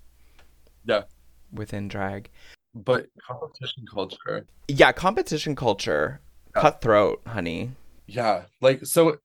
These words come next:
Speaker 1: in Ottawa, pretty much as it is, there is always, you can expect a competition every season. And so, you know, Halloween, we have Queer of Halloween. In the fall, well, we have Queer of Halloween. Um, <laughs>
Speaker 2: And what do you have in October?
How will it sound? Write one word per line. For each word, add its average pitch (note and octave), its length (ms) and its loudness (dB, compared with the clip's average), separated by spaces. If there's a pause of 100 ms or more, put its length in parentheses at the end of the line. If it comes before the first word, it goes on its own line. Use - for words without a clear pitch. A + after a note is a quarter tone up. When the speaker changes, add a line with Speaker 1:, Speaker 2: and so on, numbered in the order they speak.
(200)
Speaker 1:
in F#3 140 0
Ottawa, C3 460 6
pretty B2+ 320 -8
much A2+ 280 -6
as A2 200 -2
it G#2 120 -6
is, G#2+ 280 -2 (140)
there A2 480 -2
is G#2+ 380 -2 (100)
always, B2 640 0 (140)
you A#2+ 100 -4
can C#3 100 0
expect D3 360 0
a E3+ 60 -4
competition C3 880 -2 (420)
every G#2+ 240 -2
season. F#2+ 640 -8 (180)
And A2 140 -12
so, A2 260 0
you A2 120 -4
know, G#2 140 -4
Halloween, A2+ 600 -2
we G#2 100 -10
have G2+ 380 -2 (160)
Queer G2+ 300 -2
of G2 100 -6
Halloween. F2 720 -6 (280)
In A2+ 100 -4
the A2+ 100 -6
fall, G#2+ 600 2 (460)
well, G#2+ 160 0
we G#2 100 -6
have G#2+ 180 -2
Queer A2 180 0
of G2+ 80 0
Halloween. G2+ 560 0 (360)
Um, A#2+ 300 2 (140)
<laughs> - 80 -10 (100)
Speaker 2:
And D3 320 8
what D#3+ 180 10
do C3+ 100 2
you F3 60 10
have F3 200 8
in F3+ 60 2
October? E3+ 680 6